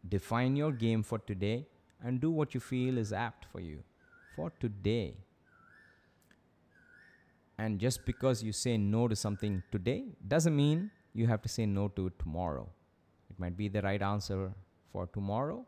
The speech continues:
It might not be the right answer for today. So give yourself time to evolve.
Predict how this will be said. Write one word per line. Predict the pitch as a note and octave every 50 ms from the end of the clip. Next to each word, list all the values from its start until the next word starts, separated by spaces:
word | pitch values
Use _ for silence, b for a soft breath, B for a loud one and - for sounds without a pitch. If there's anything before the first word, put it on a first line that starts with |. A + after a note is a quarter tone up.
| _ _ _
It | - A2+ G#2+ -
might | - G#2 G2 F#2 - -
not | F2+ F#2 G2+ B2+ D#3 D#3+ B2
be | - G2
the | F2 F2+ E2
right | F2+ F2 E2+ D#2+
answer | E2+ F2 F#2 F2+ - D#2+ D#2 F2 F#2+ - _ _ _ b b b b b b b _ _ _ _ -
for | F2+ F#2 - _
today. | - E2+ - C#2 - - - _ _ _ _ _ _ _ _ _ _ _ - - - _ _ _ _ _ _ _ _ _ _ _ _ _ _ _ _ _ _ _ _ _ _ _ _ _ _ _ _ _ _
So | - - F#2 F2+
give | - G#2+ G2+ A2+
yourself | A#2 G#2 - - G#2 F#2 F#2 - - -
time | - F#2+ F2+ F#2+ G#2
to | - C#3 A#2+
evolve. | F#2+ F2+ F2 E2+ E2 E2 E2+